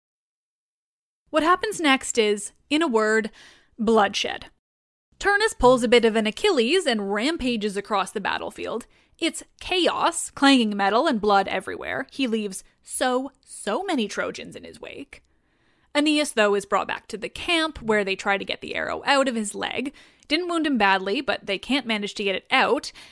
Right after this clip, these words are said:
Even a man who used to be a lover of Apollo <laughs> can't seem to help. Things are getting very, very bad on the battlefield, and Aeneas is growing more and more angry that he isn't out there fighting alongside his men. None of this was supposed to happen.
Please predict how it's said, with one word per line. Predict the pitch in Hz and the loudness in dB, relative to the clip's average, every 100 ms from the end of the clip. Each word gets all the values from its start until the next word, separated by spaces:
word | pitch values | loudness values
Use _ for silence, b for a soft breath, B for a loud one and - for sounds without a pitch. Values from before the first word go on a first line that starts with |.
| B B | B B
Even | 254 277 | 0 2
a | 254 | 2
man | 233 233 | 2 0
who | 214 | 0
used | 208 233 - | -2 -6 -6
to | |
be | 220 | -2
a | 202 | 0
lover | 190 240 214 208 | 2 2 2 0
of | 208 | 0
Apollo | 196 247 254 226 220 208 - | 2 4 4 4 0 -4 -12
<laughs> | |
can't | - 254 - | 0 0 0
seem | 226 202 | -2 -2
to | 196 | 0
help. | 220 - 220 - B B B _ | 0 0 -4 -10 B B B _
Things | 196 269 | 0 6
are | 247 | 6
getting | 208 196 196 _ | 4 -2 -6 _
very, | 185 175 196 254 285 - | -10 -2 0 0 -4 -14
very | 185 190 202 | -10 -4 -2
bad | 359 254 240 | 2 2 2
on | 269 | 0
the | 302 | 2
battlefield, | 247 190 - - 208 | 4 4 2 -4 -4
and | 254 | -4
Aeneas | 339 381 415 403 - | -6 -6 -4 -6 -6
is | 240 | -4
growing | 240 233 233 226 | 0 2 2 -2
more | 254 403 | 0 2
and | 427 | 2
more | 349 294 | 2 0
angry | 202 190 196 269 | 0 -6 -6 -4
that | 294 | -4
he | 233 254 | -4 -4
isn't | 262 294 | -4 -2
out | 233 214 | -2 -2
there | 214 208 | -4 -8
fighting | - 202 285 285 269 | -8 -6 -2 0 0
alongside | 247 202 196 190 190 | 0 -2 -4 -4 -2
his | 226 285 | -4 0
men. | 359 214 214 b b b b | 0 0 -8 b b b b
None | 208 190 | -8 -2
of | 269 262 | -2 0
this | 254 | 0
was | 240 | 0
supposed | 220 269 277 | -2 -2 0
to | 392 | 2
happen. | - 453 480 285 226 | 8 8 8 6 2